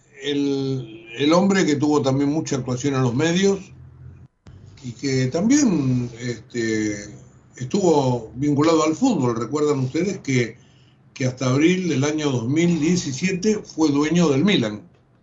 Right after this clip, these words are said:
¿Mm? El Cavaliere, así le decían a,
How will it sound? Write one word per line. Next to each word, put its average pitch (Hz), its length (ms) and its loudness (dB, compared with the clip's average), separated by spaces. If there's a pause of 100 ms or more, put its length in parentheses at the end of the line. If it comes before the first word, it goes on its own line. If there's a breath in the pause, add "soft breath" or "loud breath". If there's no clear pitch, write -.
(1500)
¿Mm? 185 140 -8 (480)
El 196 260 0
Cavaliere, 185 640 2 (340)
así 123 280 -12
le 139 160 -4
decían 127 440 -4
a, 104 280 -6